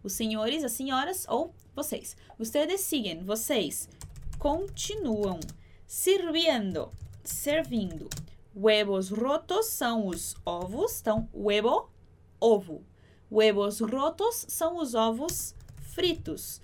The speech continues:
Esse roto vem do verbo romper, que é quebrar.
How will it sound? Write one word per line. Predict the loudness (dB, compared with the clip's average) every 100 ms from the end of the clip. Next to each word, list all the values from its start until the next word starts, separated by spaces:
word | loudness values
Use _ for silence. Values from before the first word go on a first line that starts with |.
| -12 0
Esse | 2 2 2 2
roto | 4 2 2 0 -2
vem | 0 -2
do | 0
verbo | 0 0 0 -2
romper, | -2 -2 -4 -2 2 2 0 -10 -10
que | -2
é | -2
quebrar. | -2 -2 2 2 0